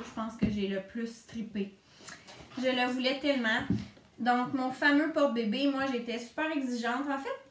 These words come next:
tu sais, j'ai pas tant de compagnie ou des choses que je voulais absolument de cette compagnie-là ou quoi que ce soit. Mais mon porte-bébé, euh, moi, je l'avais essayé à un salon de maternité en novembre avec mon chum.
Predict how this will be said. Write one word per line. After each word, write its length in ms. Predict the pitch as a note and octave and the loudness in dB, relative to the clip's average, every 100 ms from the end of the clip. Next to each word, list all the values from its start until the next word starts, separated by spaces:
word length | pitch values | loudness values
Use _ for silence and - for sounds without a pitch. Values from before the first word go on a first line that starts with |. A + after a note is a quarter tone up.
| _ - | _ -8
tu 80 | |
sais, 60 | F4+ | -2
j'ai 140 | C#4 | 0
pas 160 | G#3+ G#4+ - | -2 -4 -4
tant 220 | F#4+ G4 | -4 0
de 100 | A#3+ | 0
compagnie 560 | - B3+ B3 B3 C4 E4 | 0 -2 0 0 2 2
ou 60 | |
des 140 | A#3 A3+ | 2 0
choses 280 | - D4 D4+ | 0 -2 -2
que 160 | A#3+ | -4
je 80 | A3+ | -2
voulais 140 | A#3 | -2
absolument 500 | B3 - D4 C4 C#4 | -2 -2 0 2 2
de 140 | D4 A#3 | 2 0
cette 240 | C4+ B3+ | -4 -6
compagnie-là 720 | B3+ A#3 A3+ A3 A3+ A#3+ C4 | -6 -2 0 0 2 0 0
ou 60 | B3 | -2
quoi 160 | A#3 G#3+ | -4 -8
que 60 | |
ce 140 | - G#3 | -6 -6
soit. 420 | - A#3 A#3+ D4 - - - - - - _ - | -4 0 0 0 -6 -20 -20 -20 -20 -20 _ -2
Mais 280 | A#3+ C4 C#4+ | 2 4 6
mon 160 | C#4 C4 | 6 4
porte-bébé, 760 | C#4+ C#4 A#3 G#3 B3 C#4+ D4 | 2 2 2 0 2 0 0
euh, 140 | A#3+ A3+ | 0 0
moi, 160 | A#3+ | 2
je 100 | C#4 | 2
l'avais 460 | A#3+ G#3 G3+ A#3+ A#3+ | 2 2 2 0 2
essayé 880 | E4 E4 - A#3+ A3 G#3+ A#3 C4 C#4 - _ - | 2 2 2 2 2 2 0 -2 -6 -16 _ -8
à 100 | A3+ | -2
un 100 | A3 | 0
salon 280 | A3 C4 C#4+ | 0 0 2
de 40 | D#4 | 2
maternité 600 | C4+ A#3+ G#3+ G#3 C4+ C4 | 2 0 0 0 -2 -2
en 120 | A3 | 0
novembre 540 | A3 A#3+ A3 G#3 C4 C4+ | 0 0 0 0 2 2
avec 240 | G3+ G3 | 0 -2
mon 200 | G#3+ G3+ | 0 0
chum. 400 | G3 G#3 A3+ D#4+ | -2 -2 0 -2